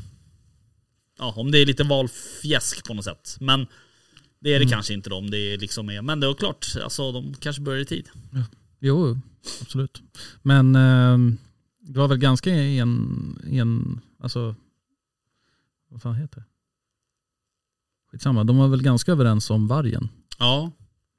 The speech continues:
Speaker 1: precis, att
Speaker 2: Att
Speaker 1: den
Speaker 2: den
Speaker 1: skulle
Speaker 2: s-,
Speaker 1: förvaltas.
Speaker 2: ja.
Speaker 1: Mm.
Speaker 2: Eh.
Speaker 1: Och det är intressant.
Speaker 2: Ja.
Speaker 1: För det har ju verkligen varit en, någon form av vattendelare på
Speaker 2: Jo,
Speaker 1: något sätt.
Speaker 2: men det har också varit så här, vissa partier har ju varit ganska pro.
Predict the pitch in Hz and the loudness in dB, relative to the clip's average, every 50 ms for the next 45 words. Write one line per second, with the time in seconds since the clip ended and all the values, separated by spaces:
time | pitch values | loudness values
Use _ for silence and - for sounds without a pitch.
0 | _ _ _ _ - 117 135 117 98 101 - 107 - 117 107 117 117 113 110 107 | _ _ _ _ -12 -8 -8 -8 -8 -8 -6 -4 -4 -2 0 2 2 4 2 2
1 | 104 - - 120 127 123 117 - - - - - - _ - - - - - - | 0 -4 -4 -4 -6 -6 -6 -8 -12 -14 -14 -14 -18 _ -18 -16 -16 -16 -16 -18
2 | - - - 104 104 107 117 120 _ _ _ _ _ _ _ _ _ _ _ _ | -20 -16 -12 -10 -10 -10 -10 -12 _ _ _ _ _ _ _ _ _ _ _ _
3 | _ _ _ _ _ _ 147 127 120 117 117 117 117 113 113 117 113 113 110 - | _ _ _ _ _ _ 0 2 4 4 4 4 4 4 2 2 2 0 -2 -4
4 | - - 139 143 165 190 160 135 113 101 90 80 95 - - - 135 131 147 165 | -6 -2 2 4 4 4 2 0 -4 -6 -8 -10 -12 -12 -4 0 2 4 4 4
5 | 160 - - - _ _ - 135 147 147 139 135 131 123 120 - 151 139 123 113 | 2 -2 -6 -16 _ _ -2 0 2 2 4 4 2 2 2 0 -2 -2 -2 -2
6 | 110 107 107 120 107 104 107 107 107 107 104 101 104 110 110 107 - 104 98 98 | -4 -4 -4 -6 -6 -6 -6 -6 -6 -6 -6 -6 -6 -6 -8 -8 -8 -8 -6 -6
7 | 98 98 101 - _ - 107 101 101 104 104 95 95 95 92 87 - - _ - | -6 -6 -8 -10 _ -10 -8 -6 -4 -2 -2 -2 -2 -4 -6 -6 -10 -14 _ -6
8 | - 143 147 165 175 175 175 165 156 156 151 151 160 156 - - 165 147 139 123 | 0 2 4 4 4 4 4 4 4 4 4 4 4 2 2 2 2 2 2 0
9 | - - 120 117 117 127 - - 151 135 135 - - 113 110 107 107 110 107 104 | 0 0 2 2 2 2 0 0 -2 -2 -2 0 0 2 2 4 2 2 2 2
10 | 107 107 - - - 110 110 - - - - - 117 113 107 104 107 107 | 0 -2 -4 -4 -4 -4 -4 -4 -6 -4 -2 0 0 2 0 0 -2 -6